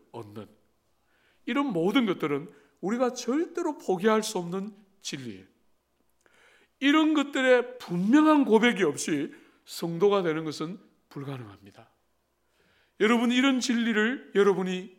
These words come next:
믿는 것만 가지고 성도가 된다. 성경 그렇게 말하지 않죠. 그죠? 그런 진리를 통해서 어떻게 합니까?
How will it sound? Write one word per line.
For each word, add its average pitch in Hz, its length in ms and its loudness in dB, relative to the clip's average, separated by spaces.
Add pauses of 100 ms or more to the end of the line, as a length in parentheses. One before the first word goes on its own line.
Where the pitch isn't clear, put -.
믿는 170 400 -2
것만 202 400 0
가지고 185 720 -2 (260)
성도가 175 580 -2
된다. 160 440 -2 (180)
성경 156 400 -6
그렇게 175 280 -4
말하지 151 400 -4
않죠. 147 340 -6
그죠? 139 260 -6 (380)
그런 202 320 0
진리를 196 440 -4
통해서 170 560 -2 (420)
어떻게 208 380 -4
합니까? 175 520 -6